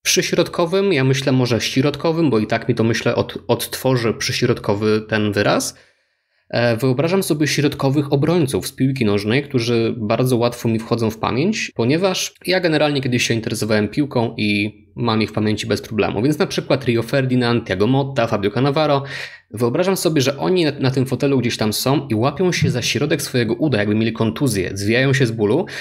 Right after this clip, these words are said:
Dlaczego udo? No bo to jest mięsień grupy przyśrodkowej uda. Proste, proste. Dzieje się to przy fotelu gracza.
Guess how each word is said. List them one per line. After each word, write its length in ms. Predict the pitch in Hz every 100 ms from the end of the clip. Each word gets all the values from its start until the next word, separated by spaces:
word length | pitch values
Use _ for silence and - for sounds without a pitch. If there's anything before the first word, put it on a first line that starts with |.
| - -
Dlaczego 420 | - - - 165 160
udo? 240 | 180 180
No 100 | 170
bo 120 | 147
to 80 | 131
jest 180 | 117 113
mięsień 440 | 113 120 - 110
grupy 260 | 104 127 131
przyśrodkowej 680 | 131 - 110 - 104 107
uda. 380 | - 120 92 - _ - -
Proste, 380 | 113 - 143
proste. 460 | 147 - 110 - - - - - - -
Dzieje 300 | 117 135 139
się 120 | 135
to 120 | 120
przy 320 | 113 - 104 104
fotelu 380 | - 139 95 98
gracza. 420 | 107 90 - -